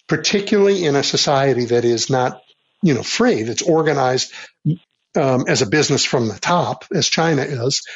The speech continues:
how those can be used in ways that are, um,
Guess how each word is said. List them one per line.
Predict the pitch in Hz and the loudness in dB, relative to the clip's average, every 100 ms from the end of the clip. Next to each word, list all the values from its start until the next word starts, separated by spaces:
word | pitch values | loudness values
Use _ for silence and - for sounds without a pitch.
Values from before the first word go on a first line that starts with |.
| - | -12
how | - 156 147 143 - _ | -2 0 0 -2 -8 _
those | - 143 135 | 2 2 2
can | - 131 | 0 -2
be | 135 | -2
used | 113 127 156 101 107 110 - | -2 0 2 0 -2 -4 0
in | 165 127 | 0 2
ways | 123 117 - | 2 0 0
that | 127 117 | 0 2
are, | 107 113 110 - - - _ - | 2 2 -2 -6 -20 -20 _ -4
um, | 127 120 110 123 | 0 0 0 -2